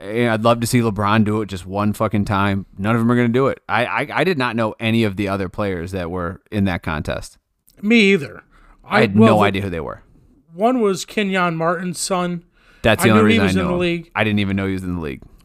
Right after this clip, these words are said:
Speaker 2: There was that tall <laughs> ass dude from the Knicks that people just shit all over on social media.
Speaker 1: <laughs> Yeah.
Speaker 2: And then there, I, who was the other guy? I don't even fucking remember who the other guy was.
Speaker 1: Some guy from,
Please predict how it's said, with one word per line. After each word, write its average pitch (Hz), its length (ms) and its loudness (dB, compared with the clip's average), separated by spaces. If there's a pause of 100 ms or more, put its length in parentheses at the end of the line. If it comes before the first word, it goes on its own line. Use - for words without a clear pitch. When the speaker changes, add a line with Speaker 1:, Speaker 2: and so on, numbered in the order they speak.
(120)
Speaker 2:
There 202 120 -4
was 185 100 -2
that 175 220 -6
tall 208 320 0
<laughs> - 0 -
ass 233 300 -2
dude 202 300 0
from 180 180 -10
the 165 120 -6
Knicks 175 460 -8
that 170 160 -6
people 180 280 -6
just 160 260 -8
shit - 440 -6
all 180 340 0
over 175 320 0
on 165 120 -4
social 170 380 -6
media. 139 480 4
Speaker 1:
<laughs> - 60 -20 (880)
Yeah. - 0 -
Speaker 2:
And 175 300 -2
then 185 220 0
there, 233 280 0
I, 190 120 0
who 185 140 0
was 269 160 -2
the 202 80 -2
other 240 140 0
guy? - 220 -12
I 135 40 -6
don't 202 100 -4
even 165 100 -4
fucking - 320 -8
remember 160 460 -6 (460)
who 196 120 4
the 160 100 -2
other 208 140 4
guy 123 160 -2
was. 95 500 -12 (640)
Speaker 1:
Some 131 460 0
guy 131 420 2
from, 113 720 0